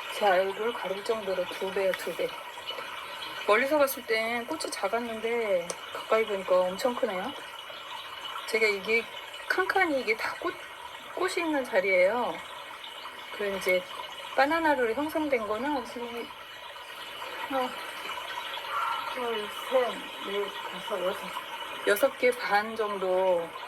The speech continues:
형성이 됐어요. 꽤 많이 된 거거든요. 이거 바나나 꽃 만들-, 꽃차 만들러 갈게요.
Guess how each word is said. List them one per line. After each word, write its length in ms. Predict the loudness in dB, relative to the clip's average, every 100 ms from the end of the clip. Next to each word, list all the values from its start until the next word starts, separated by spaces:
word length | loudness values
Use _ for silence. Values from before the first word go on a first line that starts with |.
| -4
형성이 340 | 0 4 4 2
됐어요. 500 | -2 0 0 0 -2 -2
꽤 140 | 0 0 -2 -12 -12 -2
많이 260 | 2 2 2
된 180 | 2 4
거거든요. 460 | 6 4 0 -4 -6 -10 -12 -10 -10 -10 -10 -12 -10 -10 -10 -8 -8 -10 -8 -8 -8 -8 -6 -4
이거 140 | -2 -2 -2 -2 -4 -4 -4 -4 -4 -6 -6 -4 -4 -4 -4
바나나 580 | -2 0 2 2 0 -2 2
꽃 360 | 4 6 4 2
만들-, 360 | -2 -2 -2 -2 0
꽃차 320 | 0 0 0
만들러 460 | 0 2 2 2
갈게요. 880 | 0 -6 -2 0 0 0 -2 -4 -6